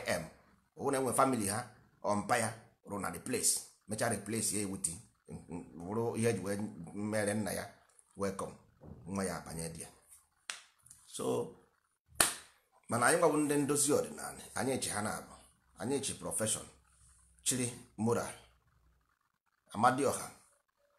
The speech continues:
and the Chukwu. Ghọtago? So, ị ga-ejide the two. Ijide n'elu, ijide n'ala. Ị ga-adị nkwadobe. Ghọtara? Ị ga-eji profession, aka ọrụ. You must have aka ọrụ,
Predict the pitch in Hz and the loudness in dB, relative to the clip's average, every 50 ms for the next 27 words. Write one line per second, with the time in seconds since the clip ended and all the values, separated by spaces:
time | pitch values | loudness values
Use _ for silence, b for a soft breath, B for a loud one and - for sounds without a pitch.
0 | _ _ _ _ _ _ _ _ _ _ - 92 92 87 90 92 82 - 104 98 | _ _ _ _ _ _ _ _ _ _ -8 -6 -6 -6 -6 -6 -4 -4 -4 -4
1 | 98 123 - - - _ _ _ _ _ _ _ _ _ _ _ _ _ - 92 | -6 -10 -12 -16 -20 _ _ _ _ _ _ _ _ _ _ _ _ _ -12 -10
2 | - - 113 113 - - - - _ _ _ _ _ _ _ _ _ _ - - | -4 -4 -4 -4 -4 -8 -14 -18 _ _ _ _ _ _ _ _ _ _ -4 -2
3 | 139 127 123 110 - - - - - 226 202 151 165 180 170 117 117 113 110 151 | 0 0 0 -2 -8 -14 -10 -4 -2 0 2 4 4 4 4 4 2 2 4 4
4 | 135 113 110 - - - 107 87 - - - - _ _ _ _ _ _ _ _ | 4 4 2 4 4 4 4 2 -4 -10 -18 -20 _ _ _ _ _ _ _ _
5 | _ _ _ _ _ _ - - 180 147 123 123 113 135 127 131 135 135 127 113 | _ _ _ _ _ _ -6 -6 -4 0 0 0 2 2 4 4 4 6 6 4
6 | 110 113 113 - - - - - 92 85 107 104 120 123 110 90 78 73 - - | 4 2 0 -4 -12 -18 -16 -12 -8 -6 -4 -2 -2 -2 -2 -2 -4 -6 -8 -12
7 | - - 95 92 113 95 90 98 110 110 110 110 110 107 107 107 101 113 - - | -8 -6 -2 0 2 2 2 2 0 0 0 0 0 0 0 0 -2 -2 -6 -10
8 | - - _ _ _ _ _ _ _ _ _ _ _ _ _ _ _ _ _ _ | -18 -20 _ _ _ _ _ _ _ _ _ _ _ _ _ _ _ _ _ _
9 | _ - - 95 101 - - - - - - _ - - 214 226 - 107 104 101 | _ -12 -6 -6 -6 -6 -6 -12 -12 -16 -20 _ -10 -4 -2 0 2 2 2 2
10 | 123 135 - - 87 - - - 107 - - - - - - - - 104 113 - | 2 -2 -2 -2 -4 -2 0 0 0 0 0 -2 -4 -10 -12 -4 -2 -2 -2 0
11 | - 120 117 120 120 110 95 98 - - - - 123 117 113 113 117 110 - - | 0 2 4 4 4 4 2 -2 -6 -8 -6 -4 -2 0 0 0 2 2 2 2
12 | 110 123 135 107 107 98 98 98 98 95 92 92 90 90 90 | 0 0 0 2 2 2 2 2 0 0 2 2 0 -2 -4